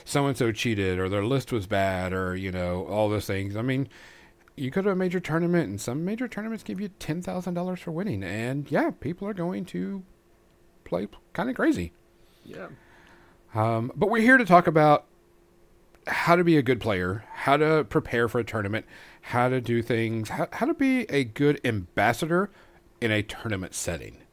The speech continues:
Speaker 2: Mm-hmm.
Speaker 1: Um, and really, this should be in any settings you play,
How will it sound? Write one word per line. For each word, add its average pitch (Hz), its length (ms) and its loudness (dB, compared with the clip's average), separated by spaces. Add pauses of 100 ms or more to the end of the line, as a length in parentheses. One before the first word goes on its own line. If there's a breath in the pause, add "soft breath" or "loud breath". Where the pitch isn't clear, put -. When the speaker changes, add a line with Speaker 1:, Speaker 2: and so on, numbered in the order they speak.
(580 soft breath)
Speaker 2:
Mm-hmm. 101 80 -2
Speaker 1:
Um, 82 480 0 (840)
and 156 140 6
really, 202 200 12
this 139 140 8
should 123 160 -2
be 120 140 2
in 104 280 -6 (120)
any 147 460 2 (340)
settings 180 420 2
you 196 80 -4
play, 185 420 4